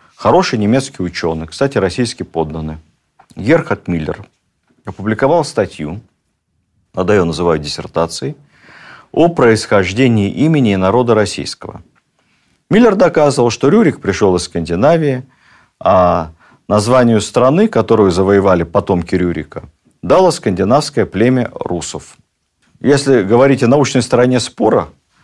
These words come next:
все это покрыто туманом. Если Рюрик и был, то с высокой долей вероятности, возможно, он был скандинавом.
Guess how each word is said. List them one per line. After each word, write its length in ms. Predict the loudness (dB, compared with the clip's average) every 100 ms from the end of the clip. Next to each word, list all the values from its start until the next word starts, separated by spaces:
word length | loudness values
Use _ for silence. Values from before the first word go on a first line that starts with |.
| _ _
все 220 | -4 0
это 140 | 0 -2
покрыто 480 | -4 -2 2 2 0
туманом. 680 | -2 0 2 0 -2 -10 -16 _ _ _ _ _ _
Если 340 | 2 2 4 2
Рюрик 420 | 6 4 2 -2
и 120 | -6
был, 400 | 0 2 2 2 -8 _ _ _ _ _ _ _ _ _ _ -4
то 100 | -4
с 120 | 0
высокой 420 | 0 2 2 2
долей 240 | 4 4
вероятности, 920 | 4 4 4 4 2 -2 -4 -8 -12 -14 _ -8
возможно, 760 | 0 2 2 2 2 0 -4
он 100 | -2
был 140 | -2 -2
скандинавом. 760 | -4 -6 -4 -4 -6 -8 -18